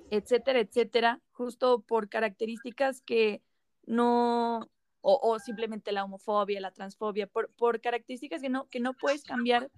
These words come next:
porque son tu naturaleza, pero aún así, como dices, por intereses de un grupo en específico que se ve beneficiado de esta opresión,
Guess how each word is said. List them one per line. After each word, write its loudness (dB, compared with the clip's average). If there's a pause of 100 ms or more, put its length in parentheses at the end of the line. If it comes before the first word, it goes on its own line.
(160)
porque 0
son -2
tu -6
naturaleza, 0 (260)
pero 4
aún 0
así, -10
como -6
dices, -6
por -2
intereses -2
de 4
un -2
grupo -2
en 0
específico -2
que -6
se 4
ve 6
beneficiado 2
de 4
esta 0
opresión, 0